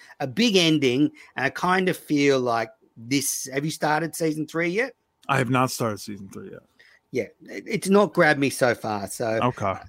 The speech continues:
Speaker 1: Kirk's right on this. I think we've seen the best of Barry.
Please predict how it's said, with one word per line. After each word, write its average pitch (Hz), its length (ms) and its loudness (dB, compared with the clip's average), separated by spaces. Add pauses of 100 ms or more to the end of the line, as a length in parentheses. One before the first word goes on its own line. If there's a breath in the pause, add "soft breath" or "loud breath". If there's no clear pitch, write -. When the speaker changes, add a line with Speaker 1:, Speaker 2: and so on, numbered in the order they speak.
(140)
Speaker 1:
Kirk's 170 400 2
right 135 260 4
on 139 140 2
this. 139 180 2
I 123 60 -2
think 135 200 -4
we've 113 180 -6
seen 120 240 -2
the 107 40 -4
best 117 280 -2
of 104 100 -12
Barry. 156 460 -4